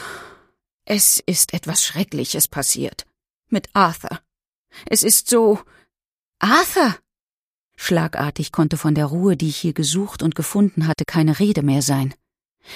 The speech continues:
Was in aller Welt war in Carol gefahren, dass sie diesen Mann erwähnte,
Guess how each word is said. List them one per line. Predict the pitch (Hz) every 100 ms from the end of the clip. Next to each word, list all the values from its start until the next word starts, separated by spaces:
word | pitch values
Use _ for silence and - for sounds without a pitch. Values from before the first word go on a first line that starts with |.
| -
Was | 214 -
in | 277 269
aller | 202 202 160
Welt | 160 185 180
war | 175
in | 165
Carol | - 190 226 190
gefahren, | 160 - 170 170 180
dass | 160 -
sie | 170
diesen | 170 175 160
Mann | 160 240
erwähnte, | - 135 151 175 180 170